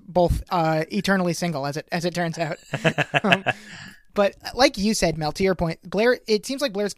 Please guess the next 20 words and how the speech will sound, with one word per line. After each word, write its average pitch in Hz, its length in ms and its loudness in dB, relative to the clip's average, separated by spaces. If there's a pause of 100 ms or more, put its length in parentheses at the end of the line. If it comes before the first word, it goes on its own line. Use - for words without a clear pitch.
trying 208 440 -2
to - 80 -6
kinda 180 200 -2
scare 196 320 2
off 180 120 0
Vanessa, 175 400 -2 (420)
uh, 170 120 -2
from 208 280 0
Nate 165 260 -4 (100)
by 175 200 0
saying 175 460 0
that 175 200 2
Nate 185 200 6
is 165 80 2
in 170 100 2
love 170 160 6
with 175 80 2
Serena 160 560 2
and 170 100 0
that, 160 160 0